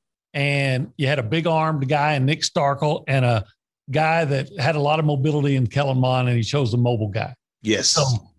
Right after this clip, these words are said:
Speaker 1: I don't know if that is an indication of, of which way he's leaning, uh, or what, that he might lean, but Haynes King is definitely the mobile guy. But Jimbo Fisher says all the time that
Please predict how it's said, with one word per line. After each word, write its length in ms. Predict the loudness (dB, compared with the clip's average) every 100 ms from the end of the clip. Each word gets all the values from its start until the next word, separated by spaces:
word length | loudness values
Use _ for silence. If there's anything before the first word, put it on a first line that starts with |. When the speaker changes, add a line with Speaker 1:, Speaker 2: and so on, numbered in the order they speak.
| -2
Speaker 1:
I 100 | 2
don't 200 | 2 2
know 180 | 2 2
if 120 | 0
that 200 | 0 0
is 180 | 0 0
an 100 | 0
indication 600 | 0 -2 -2 -2 -2 -2
of, 100 | -4 -8 _ _ -4
of 280 | -4 -2 -2
which 220 | -2 0
way 160 | 0 2
he's 180 | 2
leaning, 460 | 2 2 2 2 -2 -8 -20 -20 _ -2
uh, 400 | 2 2 2 0
or 120 | -2
what, 240 | -2 -4 -2
that 140 | -2
he 120 | 0
might 460 | 2 2 0 -2 -2
lean, 440 | 0 2 2 -2 -8 _ _
but 220 | -6 -4
Haynes 260 | -4 -4 -2
King 200 | -2 0
is 120 | 0
definitely 320 | 0 0 0
the 100 | 0
mobile 300 | 0 0 -2
guy. 280 | -2 -2 -2
But 280 | -4 -4 -6 -10 -4
Jimbo 300 | 0 2 2
Fisher 300 | 2 2 0
says 240 | 0 0
all 160 | 0 0
the 100 | -2
time 500 | 0 0 2 0 -2 _ _ -2
that 320 | 0 0 -2